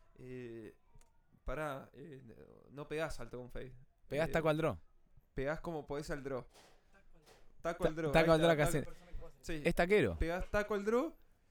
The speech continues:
Speaker 1: y es un, es un taco, la verdad, es un muy buen taco, porque a veces sale muy fuerte ese taco. Eh,
Speaker 2: A-, ¿al drive de la madera tres le puede pegar o no?
Speaker 1: al
Speaker 2: A la
Speaker 1: drive,
Speaker 2: madera,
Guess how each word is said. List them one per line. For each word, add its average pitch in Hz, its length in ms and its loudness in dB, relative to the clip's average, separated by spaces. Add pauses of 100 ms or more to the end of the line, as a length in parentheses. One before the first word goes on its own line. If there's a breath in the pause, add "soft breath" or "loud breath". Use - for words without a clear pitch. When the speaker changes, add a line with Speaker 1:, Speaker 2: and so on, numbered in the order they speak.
(300)
Speaker 1:
y 175 80 -8
es 196 140 -8
un, 196 120 -10 (220)
es 185 220 -6
un 202 120 -4
taco, 226 380 -2
la 160 100 2
verdad, 165 320 0 (180)
es 175 140 0
un 180 120 -4
muy 214 120 0
buen 190 180 -4
taco, 170 280 -2
porque 143 140 -2
a 185 60 -2
veces 190 140 -8
sale 175 200 -4
muy 190 220 -4
fuerte 202 320 -4
ese - 120 -14
taco. 120 420 -6 (300)
Eh, 131 160 -18
Speaker 2:
A-, 127 180 -2
¿al 135 200 4
drive 208 180 10
de 202 60 10
la 160 80 8
madera 147 200 8
tres 175 280 6
le 113 120 4
puede 127 140 4
pegar 135 220 4
o 120 40 2
no? 90 200 0
Speaker 1:
al 143 120 -4
Speaker 2:
A 110 40 0
la - 0 -
Speaker 1:
drive, 131 100 6
Speaker 2:
madera, 165 240 6